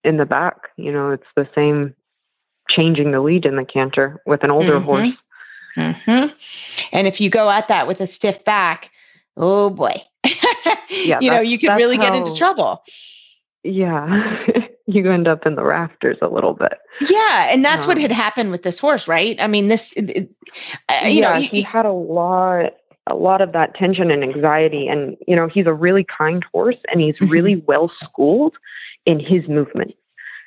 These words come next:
Speaker 1: So you go down the long side and ask, you know, shoulder in, ten meter circle, haunches in. He, he has that in his sleep.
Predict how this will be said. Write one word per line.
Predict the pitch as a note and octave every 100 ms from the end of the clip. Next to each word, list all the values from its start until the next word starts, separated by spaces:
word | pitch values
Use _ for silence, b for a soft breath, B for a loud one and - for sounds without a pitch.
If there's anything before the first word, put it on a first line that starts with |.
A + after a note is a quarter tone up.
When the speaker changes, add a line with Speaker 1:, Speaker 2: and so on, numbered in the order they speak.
| - -
Speaker 1:
So | E3 D3+ D3 C#3+ C#3+
you | F#3+
go | G3+ F#3
down | E3+
the | D#3
long | D3 D3+ -
side | D#3 D3+
and | C#3
ask, | C#3 C#3 _ _ -
you | D3+
know, | C3+
shoulder | - E3 D3+
in, | D3 D3
ten | D#3+ C#3+
meter | C#3 C#3
circle, | C#3 C3 C3
haunches | - C3+ - F3+
in. | G3 G#3 G#3 _ b _
He, | - F3 D#3 D3 - -
he | - D#3
has | C#3+ C3 B2
that | - - - -
in | D3
his | B2+ - - -
sleep. | C#3